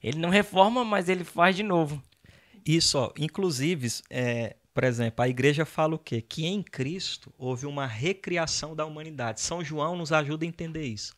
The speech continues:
Speaker 1: É.
Speaker 2: Porque, por exemplo, o livro de Gênesis, como é que ele começa? Começa assim, "No princípio, Deus fez o céu e a terra." São João começa como? "No princípio
Speaker 1: princípio.
Speaker 2: era o verbo." Aí você pega ali João, né?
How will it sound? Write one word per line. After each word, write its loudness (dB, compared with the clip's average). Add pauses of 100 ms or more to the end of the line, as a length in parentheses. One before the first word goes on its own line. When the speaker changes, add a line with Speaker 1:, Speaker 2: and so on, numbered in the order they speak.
Speaker 1:
É. -6 (300)
Speaker 2:
Porque, -6
por 2
exemplo, 2
o 6
livro 4
de 6
Gênesis, 2
como 2
é 8
que 4
ele 4
começa? 2
Começa 2
assim, -2
"No 2
princípio, 0
Deus 0
fez 2
o 0
céu -2
e -2
a -4
terra." -8 (720)
São 0
João 4
começa 2
como? -4
"No 0
princípio 0
Speaker 1:
princípio. 0
Speaker 2:
era 0
o -2
verbo." -6 (1000)
Aí -2
você 0
pega 4
ali 0
João, 0
né? -6